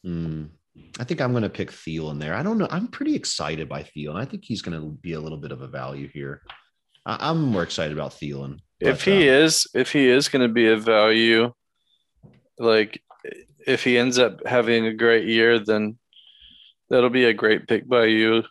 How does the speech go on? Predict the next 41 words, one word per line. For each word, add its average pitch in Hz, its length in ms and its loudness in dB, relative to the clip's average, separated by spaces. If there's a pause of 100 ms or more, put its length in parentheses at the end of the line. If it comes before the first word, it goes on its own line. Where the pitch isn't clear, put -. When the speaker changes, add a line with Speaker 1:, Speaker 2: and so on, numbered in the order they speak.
Speaker 2:
People 120 280 -4
are 113 60 -6
pretty 117 240 0
down 110 340 0
on 117 140 0
him 110 240 -2 (1200)
coming 110 300 -2
into 110 180 -2
this 110 220 -6
next 107 320 -6
year. 113 300 -6 (480)
Speaker 1:
Yeah, 110 580 -6
I, 143 60 -8
I - 20 -4
recognize 95 640 -4
the 85 120 -8
danger 80 440 -8
symbols, 78 500 -10
but 87 160 -12
that 110 180 -4
offense, 139 720 -8
one 131 180 -6
of 185 60 -4
the 170 80 -2
best 107 320 -4
things 101 180 -4
going 87 260 -6
for 87 140 -8
him 85 80 -6
is 82 80 -8
that 85 140 -6
the - 80 -8
offense 101 480 -6
is 80 120 -8
staying 85 360 -6
almost 165 440 -6
the 87 120 -6
exact 73 460 -8
same. 65 420 -10
So, 73 400 -8 (560)
um, 73 400 -8